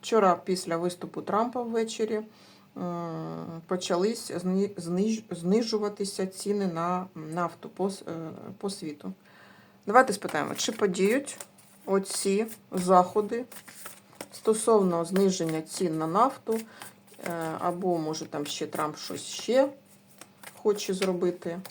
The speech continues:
для Р Ф, якісь санкції. Чи це, м, подіє? Чи подіють ці захід-, заходи на Р Ф стосовно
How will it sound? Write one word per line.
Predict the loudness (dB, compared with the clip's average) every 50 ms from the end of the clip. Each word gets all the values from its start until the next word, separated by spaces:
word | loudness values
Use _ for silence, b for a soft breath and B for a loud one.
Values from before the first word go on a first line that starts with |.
| -14 -12
для | -8 -6 -4 -2
Р | -2 -2 -2 -4 -4
Ф, | -4 -6 -8 -8 -12
якісь | -12 -10 -10 -12 -10 -8
санкції. | -2 0 0 2 0 0 -4 -8 -8 -4 -4 -4 -4 -6 -10 B B B B B B B B B B B
Чи | -8 -4 0 0 0
це, | -2 -2 -8 -6 0 2 2 4 4 2 0 -2 -6 -14 -18 -20 -20 -20 -20 _ -20 -20 -20 -20 _ -20 -20 -20 -18 -18 -14 -8 -6
м, | -4 -4 -4 -4 -4 -6 -6 -8 -8 -12 -16 -10 0
подіє? | 4 4 4 6 4 2 2 0 0 -4 -6 -10 -14 -16 -16 -16 _ _ -20 -20 -18 B B B B B B B B B B B B B -6
Чи | -2 -2 0
подіють | 0 2 0 2 2 4 4 4 4 2 0
ці | -6 -2 2 2 2 2 0
захід-, | 0 4 6 6 6 6 2 -4 -4 -4
заходи | -2 4 6 6 6 6 4 0 0 2 2 2 2 0 -2
на | 0 0 0 0 0 0
Р | 0 0 0
Ф | 0 -2 -8 -10 -14 -20 -20 -20 -20 -20 -14
стосовно | -10 -8 -4 0 0 2 2 4 4 2 2 0 -2